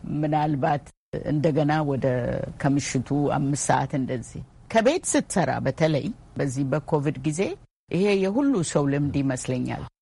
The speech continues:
ብዙ ሰው ያማረረበትም ብዙ ሰው ደግሞ በጸጋ የተቀበለበት። ምክንያቱም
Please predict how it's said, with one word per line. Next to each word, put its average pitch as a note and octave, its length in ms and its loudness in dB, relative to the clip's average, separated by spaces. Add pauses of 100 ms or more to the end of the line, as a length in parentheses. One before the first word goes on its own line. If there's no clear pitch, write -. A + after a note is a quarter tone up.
ብዙ D#3 260 0
ሰው E3+ 200 2
ያማረረበትም F#3 1040 2 (500)
ብዙ C3+ 200 0 (100)
ሰው C3 220 0
ደግሞ C3+ 240 2 (380)
በጸጋ B2 580 0
የተቀበለበት። G2+ 880 -2 (320)
ምክንያቱም D#3 600 2